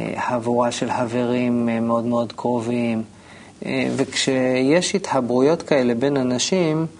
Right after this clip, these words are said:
אז, אה, מורגש באוויר, אה, איזושהי רוח חיובית.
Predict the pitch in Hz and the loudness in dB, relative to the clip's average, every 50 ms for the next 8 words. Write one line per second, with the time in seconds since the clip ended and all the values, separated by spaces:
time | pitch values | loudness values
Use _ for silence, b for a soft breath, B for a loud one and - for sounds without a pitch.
0 | B B B B B B B B B - - 185 131 127 120 120 117 117 120 123 | B B B B B B B B B -14 -6 -2 -2 0 0 -2 -2 -2 -2 0
1 | 127 127 127 127 127 127 127 - - - - - - 135 131 127 120 123 123 147 | 0 0 0 0 0 0 -2 -2 -4 -10 -10 -6 -2 0 2 2 2 2 2 4
2 | 165 185 190 - 185 165 160 151 143 143 139 139 156 180 185 175 175 170 160 151 | 2 2 2 0 -2 2 4 4 4 4 2 2 2 2 4 4 4 4 4 4
3 | 139 135 131 131 127 127 127 127 127 127 127 127 117 - - - - - - - | 4 4 4 2 2 2 2 0 0 0 0 -2 -4 -8 -14 -20 -20 -20 -20 -20
4 | - - - - - - - - - - - B B B B B B B 160 160 | -20 -20 -20 -20 -20 -20 -20 -20 -18 -18 -18 B B B B B B B -2 -2
5 | 170 185 - - 208 180 160 151 151 190 202 180 147 139 147 143 135 131 131 127 | 0 0 0 2 4 4 6 6 6 6 6 6 4 2 2 2 4 4 2 4
6 | 143 160 131 98 - - - | 4 2 2 2 -2 -8 -10